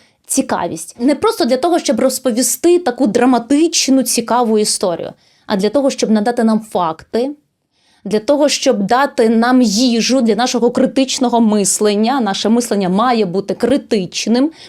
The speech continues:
Ми маємо задавати запитання щодо Божої істини, для того, щоб ця істина вкорінилася глибоко в наше серце, щоб ніщо не могло зруйнувати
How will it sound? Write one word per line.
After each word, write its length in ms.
Ми 60
маємо 220
задавати 460
запитання 840
щодо 400
Божої 640
істини, 400
для 140
того, 320
щоб 320
ця 180
істина 440
вкорінилася 840
глибоко 440
в 60
наше 340
серце, 500
щоб 220
ніщо 320
не 80
могло 260
зруйнувати 840